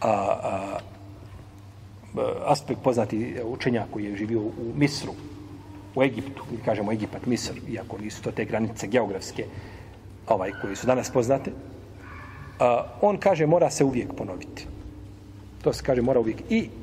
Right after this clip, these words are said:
imam Kurtubi, kaže, to je ispravno mišljenje. Imam Kurtubi otvoreno mišljenje, ako klanjaš farz unutar Kjabe, moraš šta? Ponoviti namaz. Moraš ponoviti namaz. Zašto?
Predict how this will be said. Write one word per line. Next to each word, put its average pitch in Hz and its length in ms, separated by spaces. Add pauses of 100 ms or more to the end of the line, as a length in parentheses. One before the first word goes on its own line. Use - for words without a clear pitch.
imam 196 320 (680)
Kurtubi, 170 380
kaže, 139 260
to 127 140
je 104 60
ispravno 104 340
mišljenje. - 320 (560)
Imam 190 200
Kurtubi 135 340
otvoreno 135 280
mišljenje, 147 260
ako 113 180
klanjaš 131 260 (240)
farz 160 200
unutar 143 340
Kjabe, 202 320
moraš 196 320
šta? - 180 (2000)
Ponoviti 107 320
namaz. - 380 (840)
Moraš 127 240
ponoviti 131 580
namaz. 110 400 (1300)
Zašto? 170 380